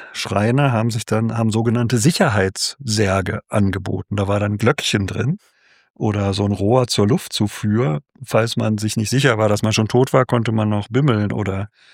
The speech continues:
hat noch Luft bekommen. Edgar Allan Poe hat dazu Geschichten geschrieben. Es gab einen,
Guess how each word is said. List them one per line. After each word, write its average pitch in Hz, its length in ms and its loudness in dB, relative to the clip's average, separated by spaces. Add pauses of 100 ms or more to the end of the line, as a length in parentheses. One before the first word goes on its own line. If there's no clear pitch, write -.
(200)
hat - 220 0
noch 110 120 0
Luft 156 300 0
bekommen. - 800 -6
Edgar 131 340 0
Allan 127 220 2
Poe 156 300 4
hat 110 100 2
dazu 110 240 0
Geschichten 110 480 2
geschrieben. 101 560 -2
Es 107 140 -4
gab 110 260 0
einen, 107 180 0